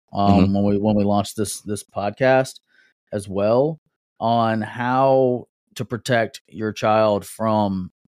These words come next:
Speaker 1: predators, you know, online bullying, um, 'cause you can't cut it out completely. You do have to build in some safety nets with your kid, you know, and it comes down to, there is communication with your kid, you know, like,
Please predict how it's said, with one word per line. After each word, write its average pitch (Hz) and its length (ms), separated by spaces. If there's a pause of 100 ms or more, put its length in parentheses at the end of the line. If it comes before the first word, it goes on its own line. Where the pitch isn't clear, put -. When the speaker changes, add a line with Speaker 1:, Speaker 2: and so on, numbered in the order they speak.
(440)
Speaker 1:
predators, 101 760 (420)
you 110 100
know, 90 280 (480)
online 110 540
bullying, 104 760 (540)
um, 92 580 (260)
'cause 147 160
you 151 80
can't 226 400
cut 175 180
it 127 120
out 120 340
completely. 120 520
You 120 200
do 139 120
have 147 180
to 127 80
build 113 340
in 110 240
some 104 320
safety 110 440
nets 95 200
with 87 120
your 92 180
kid, 90 340 (320)
you 110 80
know, 104 200
and 110 120
it 113 100
comes 139 220
down 120 280
to, 123 100
there 123 160
is 147 100
communication 131 760
with 104 100
your 98 100
kid, 95 320
you 104 80
know, 113 180
like, 107 240